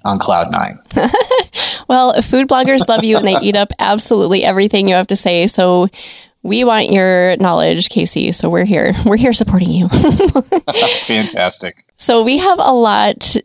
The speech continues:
Speaker 2: to discuss about S E O in twenty twenty-two. There are some new topics that you brought to my attention that I didn't even know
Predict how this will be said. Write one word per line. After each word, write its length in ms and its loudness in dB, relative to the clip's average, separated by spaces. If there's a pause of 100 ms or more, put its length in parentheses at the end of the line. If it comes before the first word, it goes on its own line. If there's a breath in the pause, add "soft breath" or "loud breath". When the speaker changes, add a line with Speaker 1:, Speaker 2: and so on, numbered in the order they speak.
Speaker 2:
to 200 0
discuss 640 0
about 440 0
S 240 0
E 120 2
O 220 2
in 180 0
twenty 320 -2
twenty-two. 880 2 (540 loud breath)
There 160 2
are 200 2
some 540 2
new 180 2
topics 420 -2
that 240 -2
you 200 0
brought 280 -2
to 100 -8
my 80 0
attention 380 -4
that 120 -4
I 80 0
didn't 160 2
even 200 0
know 380 2